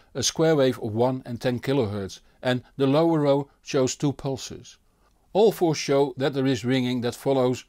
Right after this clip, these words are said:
on the signal. The ten kilohertz square wave looks rather distorted. This filter is called fast roll-off minimum phase filter and is the default filter. Filter two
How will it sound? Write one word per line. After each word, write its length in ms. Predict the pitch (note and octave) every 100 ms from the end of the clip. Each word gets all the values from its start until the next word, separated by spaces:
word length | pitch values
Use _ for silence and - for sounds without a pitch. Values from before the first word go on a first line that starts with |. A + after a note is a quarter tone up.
| -
on 260 | B2 B2 B2+
the 160 | B2+ A#2
signal. 480 | - D3 - G2 - _ _ _ _ _ _ _ -
The 80 |
ten 240 | - A#3 A3+
kilohertz 400 | G#3+ D#3+ D3 C#3+
square 360 | - D#3+ E3+
wave 300 | C3+ B2 B2 - _ _
looks 260 | C#3 D#3 -
rather 320 | B2+ D#3+ D#3
distorted. 680 | B2 B2 - C#3 B2 - - _ _ _ _ _ _ _
This 180 | - G3
filter 380 | - F#3 E3 D3
is 160 | C#3+ B2+
called 320 | E3+ C3+ B2+ _ _
fast 440 | - - E3 D#3+ -
roll-off 480 | C3+ C#3+ B2+ B2+ - _
minimum 360 | C#3 C#3+ C#3+ B2+
phase 320 | - C3 A#2+
filter 440 | - G2+ G2 G#2 - _ _ -
and 140 | B2+
is 100 | C#3+
the 80 | C#3
default 460 | A#2+ C#3+ - A2+ G#2
filter. 400 | - G2 - - _ _ _ _ _ _ _ - _
Filter 320 | - A3 G#3
two 300 | D#3+ F#3+ F#3